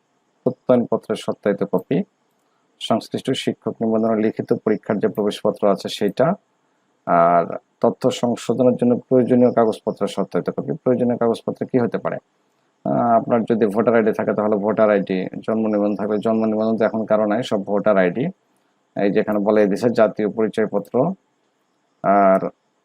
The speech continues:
সচিব এনটিআরসি এর অনুকূলে একশো টাকা পে অর্ডার। আহ, এই কাজগুলো করে আপনাকে, উম, সেটাকে ডাকযোগে প্রেরণ করতে হবে এনটিআরসি এর অফিসে।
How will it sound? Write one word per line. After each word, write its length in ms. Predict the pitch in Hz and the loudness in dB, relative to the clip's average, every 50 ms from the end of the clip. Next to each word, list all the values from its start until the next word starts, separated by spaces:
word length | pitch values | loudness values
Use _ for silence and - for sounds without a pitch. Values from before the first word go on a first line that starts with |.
| _ _ | _ _
সচিব 480 | - - - 131 120 - - 127 113 120 | -14 -4 -2 -2 -2 0 0 0 2 2
এনটিআরসি 480 | 120 117 104 - 113 113 110 - - | 2 0 2 2 2 0 0 0 -2
এর 40 | 123 | -2
অনুকূলে 340 | 127 123 117 110 - 131 147 | -2 -2 -2 -2 -2 -2 0
একশো 280 | 135 110 - - - 101 | 0 0 -2 -4 -6 -4
টাকা 260 | 104 101 104 127 175 202 - _ _ _ _ _ _ _ _ _ | -4 -2 -2 -2 -4 -4 -6 _ _ _ _ _ _ _ _ _
পে 100 | - 95 | -4 -2
অর্ডার। 320 | 85 76 67 64 - 55 - _ _ _ _ _ _ _ _ _ _ _ _ _ _ _ _ _ _ - 92 | 0 0 -2 -2 -4 -8 -10 _ _ _ _ _ _ _ _ _ _ _ _ _ _ _ _ _ _ 2 4
আহ, 180 | 95 85 76 - - _ _ _ | 4 4 4 2 -2 _ _ _
এই 160 | - 123 135 131 | 2 4 4 4
কাজগুলো 580 | 127 - 131 127 117 - - - - 113 131 139 - _ _ | 4 4 2 2 2 0 -4 -8 -4 -2 -2 -2 -2 _ _
করে 320 | - 135 131 - 202 226 - - - | 2 4 4 6 4 2 2 -2 -4
আপনাকে, 440 | 110 - _ - 101 - - 113 113 107 98 - _ _ _ _ _ _ _ _ _ _ _ | -6 -6 _ -8 -10 -2 0 0 0 0 -2 -4 _ _ _ _ _ _ _ _ _ _ _
উম, 200 | - 110 104 98 | -8 -6 -4 -6
সেটাকে 340 | 95 - - - 113 101 113 | -6 -6 -6 -4 -2 -2 -2
ডাকযোগে 640 | 104 92 - 117 113 117 117 104 95 - 123 104 120 | -2 0 2 4 4 4 2 0 -4 -4 -4 -2 -2
প্রেরণ 280 | 104 - - 110 110 107 | -2 -2 -2 -2 -2 -2
করতে 200 | - 104 95 - - | -4 -6 -6 -6 -6
হবে 180 | 107 101 123 113 | -6 -4 -2 -4
এনটিআরসি 440 | 101 95 - 101 101 - - - | -4 -4 -4 -4 -6 -4 -4 -2
এর 60 | 98 92 | -2 -2
অফিসে। 360 | 85 - - - - - | -2 -4 -6 -10 -14 -14